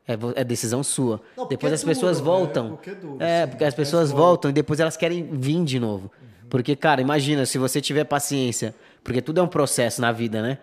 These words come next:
Speaker 1: E muita gente não quer passar pelo processo. E, infelizmente, não tô falando dos
Speaker 2: Não
Speaker 1: meus
Speaker 2: quer,
Speaker 1: amigos que
Speaker 2: claro,
Speaker 1: passaram.
Speaker 2: não quer, e muita gente também não pode, né?
Speaker 1: É.
Speaker 2: Porque nem todo mundo tem uma estrutura, assim, pra aguentar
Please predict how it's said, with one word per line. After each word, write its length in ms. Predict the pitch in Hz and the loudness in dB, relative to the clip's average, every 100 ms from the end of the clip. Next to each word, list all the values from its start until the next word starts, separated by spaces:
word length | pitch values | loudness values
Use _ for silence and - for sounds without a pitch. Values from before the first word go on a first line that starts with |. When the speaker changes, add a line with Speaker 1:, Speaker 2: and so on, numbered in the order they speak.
| - _ - | -14 _ -4
Speaker 1:
E 80 | 123 | -2
muita 240 | 139 160 | 0 0
gente 320 | 135 147 - | -2 -2 -4
não 260 | 143 135 170 | -2 -2 -4
quer 380 | - 135 139 160 | -2 0 0 0
passar 400 | 151 139 139 135 | -4 -2 -4 -4
pelo 160 | 147 147 | -4 -4
processo. 640 | 151 170 - 156 156 113 | -2 -2 2 2 0 -2
E, 160 | 117 123 | -4 -4
infelizmente, 580 | 127 117 147 156 143 120 | -6 -4 -2 -2 -2 -2
não 80 | 123 | -4
tô 100 | 165 | -2
falando 200 | 165 156 | -4 -2
dos 80 | |
Speaker 2:
Não 60 | 160 | -2
Speaker 1:
meus 80 | 160 | 0
Speaker 2:
quer, 40 | |
Speaker 1:
amigos 220 | 151 156 | 2 0
que 80 | 165 | 0
Speaker 2:
claro, 180 | 151 175 | -2 0
Speaker 1:
passaram. 340 | 185 151 131 175 | 2 2 0 -4
Speaker 2:
não 80 | |
quer, 300 | - 202 220 - | -8 -10 -10 -12
e 160 | 175 196 | -14 -12
muita 280 | 180 208 214 | -14 -12 -14
gente 180 | - | -16
também 180 | - 208 | -18 -18
não 120 | 226 208 | -18 -18
pode, 460 | 214 208 202 139 110 | -14 -12 -12 -14 -18
né? 140 | 101 127 | -16 -4
Speaker 1:
É. 320 | 139 139 135 117 - | 0 0 -2 -6 -14
Speaker 2:
Porque 300 | 156 147 143 143 | -14 -10 -10 -10
nem 120 | 143 | -14
todo 280 | 180 190 165 | -14 -16 -14
mundo 200 | 156 156 156 | -16 -18 -18
tem 200 | 156 156 | -18 -18
uma 140 | 147 143 | -16 -18
estrutura, 920 | - _ 131 135 _ 135 139 143 135 | -18 _ -18 -18 _ -14 -12 -10 -10
assim, 260 | 123 135 | -12 -16
pra 160 | 127 131 | -16 -14
aguentar 760 | 123 127 127 - 127 127 127 | -14 -14 -16 -14 -12 -10 -12